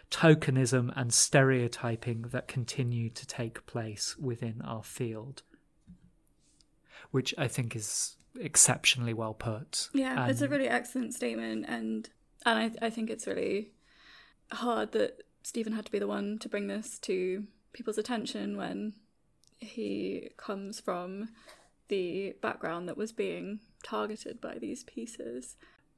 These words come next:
Speaker 1: I think one thing which has come from this, which is, deserves credit, is, uh, Stephen, uh, Jenny Wynn, who, uh, is a P R in New York, uh, Anna Karnick and Wiva Carpenter and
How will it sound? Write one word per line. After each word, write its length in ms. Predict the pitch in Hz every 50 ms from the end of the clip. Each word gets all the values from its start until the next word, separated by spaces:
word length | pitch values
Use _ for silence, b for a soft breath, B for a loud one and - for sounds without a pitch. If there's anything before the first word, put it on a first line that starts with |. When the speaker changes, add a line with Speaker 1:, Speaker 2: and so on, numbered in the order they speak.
| _ -
Speaker 1:
I 60 | 185
think 280 | - - 214 202 202 - - _ _
one 320 | - 196 190 208 214 220 233
thing 240 | 214 220 208 185
which 240 | 170 165 170 175 -
has 220 | - 175 165 147 -
come 320 | - - 160 151 147 147
from 220 | 143 - 151 135
this, 360 | 131 131 123 - - - - 135
which 540 | 131 135 - - - - - - - - - -
is, 720 | 160 139 127 120 123 - - - - - - - - - - - 240 - - 208 165 151
deserves 460 | - 143 127 - 147 143 139 - -
credit, 640 | - - - - 139 131 - - 139 151 - - - -
is, 400 | 165 147 139 135 135 127 120 - -
uh, 280 | - 143 135 135 156 - - _ _ _
Stephen, 720 | - - - - - - 175 175 175 165 175 160 147 143 151
uh, 380 | 165 - 151 139 135 135 135 131 127
Jenny 260 | - - 151 135 139 135
Wynn, 380 | 143 156 156 156 151 151 135 - - -
who, 300 | 143 131 131 135 139 - -
uh, 280 | - 143 135 127 127 135 -
is 200 | 143 127 - -
a 100 | 127 - - - _ _ -
P 140 | 143 151 143
R 340 | 139 139 139 135 131 143
in 180 | 151 135 120 127
New 140 | 127 127 123
York, 460 | 131 139 139 139 143 151 - - - B B B B B B B B
uh, 200 | - 139 131 131 - -
Anna 180 | 165 160 147 143
Karnick 640 | - - - 151 143 139 135 135 135 143 - - -
and 340 | 151 131 127 127 127 123 127
Wiva 220 | 131 127 123 127
Carpenter 560 | - - 151 135 131 - - 135 120 131 135 -
and 140 | 143 123 131